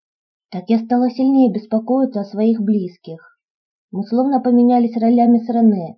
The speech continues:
Не получив от неё сообщения, я тотчас же звонила в Флориду. Судя по её восторженному голосу, дела в Тампе шли неплохо. Каждый день, провожая на работу Чарли, я переживала, как бы что ни случилось.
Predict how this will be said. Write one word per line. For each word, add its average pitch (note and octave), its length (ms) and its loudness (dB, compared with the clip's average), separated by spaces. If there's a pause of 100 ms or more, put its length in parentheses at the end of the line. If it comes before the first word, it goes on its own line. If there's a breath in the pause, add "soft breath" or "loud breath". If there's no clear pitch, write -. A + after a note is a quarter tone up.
(100)
Не G3 120 -6
получив A3+ 460 0
от A3+ 100 2
неё A3 160 6
сообщения, A3+ 760 0
я G3 100 -6
тотчас A3+ 380 -2
же A3+ 80 -2
звонила A3+ 460 2
в A#3+ 80 -18
Флориду. F3 640 -4 (360)
Судя A#3 320 0
по B3 100 -4
её B3 240 2
восторженному A#3 720 0
голосу, C4 460 0
дела A3 300 2
в A#3 80 -14
Тампе A3+ 420 0
шли A#3 320 -2
неплохо. F#3+ 800 -6 (1000)
Каждый A3 320 -2
день, A#3+ 260 0
провожая G#3+ 480 2
на A3 120 6
работу A3 340 0
Чарли, A#3+ 500 0
я F#3 160 -6
переживала, A3 720 0
как A#3 220 -4
бы A3+ 80 -4
что - 180 -4
ни A#3 120 4
случилось. F#3 840 -10